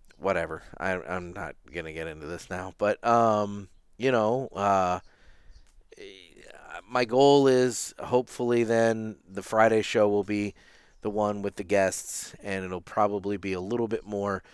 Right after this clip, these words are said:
straight-laced and cigar-oriented and, uh, you know, um, not necessarily, I mean, you know, as educational as I guess we can get.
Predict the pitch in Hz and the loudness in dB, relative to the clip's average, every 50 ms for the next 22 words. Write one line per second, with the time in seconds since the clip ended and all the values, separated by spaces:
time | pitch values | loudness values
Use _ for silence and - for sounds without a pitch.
0 | - - - - - - - - 233 233 202 175 190 190 185 170 156 - - - | -20 -20 -20 -20 -20 -10 4 6 6 6 6 6 4 4 4 4 2 -2 -8 -6
1 | - 131 135 135 135 131 131 131 127 117 - - 110 117 120 120 117 117 113 113 | -2 0 2 4 4 4 2 2 0 -4 -8 -4 2 4 6 6 6 6 4 4
2 | 113 113 117 117 113 110 110 - 117 110 110 104 107 - 92 101 98 98 98 98 | 2 2 2 2 0 -2 -2 0 4 4 4 4 2 -4 -4 -4 -4 -4 -4 -4
3 | 95 95 95 98 95 92 92 92 87 - _ _ _ _ _ _ _ _ - _ | -6 -6 -4 -2 0 2 2 0 -2 -4 _ _ _ _ _ _ _ _ -20 _
4 | - 110 107 101 95 92 90 87 _ _ _ _ _ _ _ _ _ _ - 92 | -8 -6 -4 -2 -2 -4 -4 -8 _ _ _ _ _ _ _ _ _ _ -12 -10
5 | 87 87 87 85 85 85 85 90 87 _ _ _ - _ - _ _ _ _ _ | -10 -8 -8 -10 -10 -10 -12 -14 -20 _ _ _ -20 _ -20 _ _ _ _ _
6 | _ _ _ _ - - - - - - 262 196 - - 160 147 135 135 - - | _ _ _ _ -16 -14 -12 -12 -4 -2 -2 0 2 4 4 4 4 4 0 -2
7 | - 214 226 165 135 120 101 92 _ - _ _ - 185 180 120 98 90 87 - | 0 0 2 2 0 -4 -6 -8 _ -20 _ _ -2 0 0 2 0 -2 -4 -2
8 | 160 170 196 208 196 165 147 - - 165 147 139 - - 135 123 117 113 104 95 | -2 2 8 8 8 6 6 4 8 8 8 8 8 4 2 2 2 2 2 0
9 | 107 101 98 101 - - 98 90 - - 92 85 80 - 73 73 - | 0 0 0 -2 -4 -4 -10 -12 -10 -12 -12 -12 -10 -10 -12 -12 -12